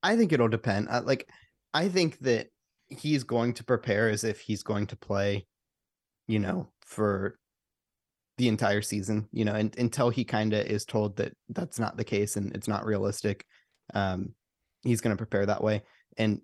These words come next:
I think the thing is, like, between a Michigan game,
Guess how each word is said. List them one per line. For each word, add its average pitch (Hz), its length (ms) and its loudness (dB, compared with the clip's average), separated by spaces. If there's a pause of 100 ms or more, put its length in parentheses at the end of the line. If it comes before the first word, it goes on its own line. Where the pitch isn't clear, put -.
I - 80 2
think 135 240 0
the 127 80 2
thing 113 220 2
is, 107 240 0
like, 98 260 -2
between 117 680 2 (760)
a 117 80 4
Michigan 110 460 0
game, 101 380 0